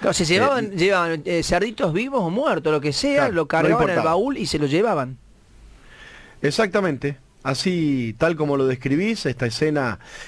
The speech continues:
Speaker 2: que ya de repetida, eh, no, no, no deja, digo, por repetida de causar, eh, indignación, los vecinos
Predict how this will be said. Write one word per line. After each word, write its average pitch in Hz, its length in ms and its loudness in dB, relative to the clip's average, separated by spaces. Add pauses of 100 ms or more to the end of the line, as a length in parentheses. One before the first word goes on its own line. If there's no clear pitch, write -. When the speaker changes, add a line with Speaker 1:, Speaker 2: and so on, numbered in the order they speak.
(100)
Speaker 2:
que 127 180 2
ya 151 180 2
de 147 120 4
repetida, 135 800 0 (480)
eh, 95 440 -4 (200)
no, 139 220 -4
no, 143 180 -4
no 147 160 4
deja, 165 240 2
digo, 151 280 4
por 123 180 0
repetida 131 480 0
de 123 120 0
causar, 127 460 0
eh, 131 220 -2
indignación, 135 920 0 (720)
los 117 360 2
vecinos 165 680 0